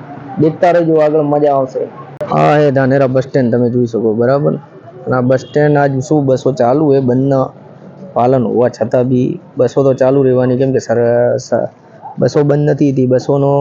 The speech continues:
ચાલુ જ રહેવાનું હતું. તો આ બસ સ્ટેન્ડ તમે જોઈ લો ધાનેરાનું, બરાબર. આગળનું બોર્ડ બી તમે જોઈ શકો. આ ધાનેરાનું બસ સ્ટેન્ડ હે,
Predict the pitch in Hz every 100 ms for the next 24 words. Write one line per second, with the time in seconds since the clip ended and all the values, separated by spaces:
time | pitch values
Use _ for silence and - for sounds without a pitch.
0 | 147 147 - 131 143 123 123 123 120 156
1 | 190 - 127 127 131 123 143 131 131 127
2 | 143 131 123 110 107 117 120 123 123 120
3 | 139 135 120 120 127 123 117 123 127 123
4 | 120 120 123 - 117 123 - - - -
5 | - - - - - 110 113 127 120 117
6 | 123 - 131 120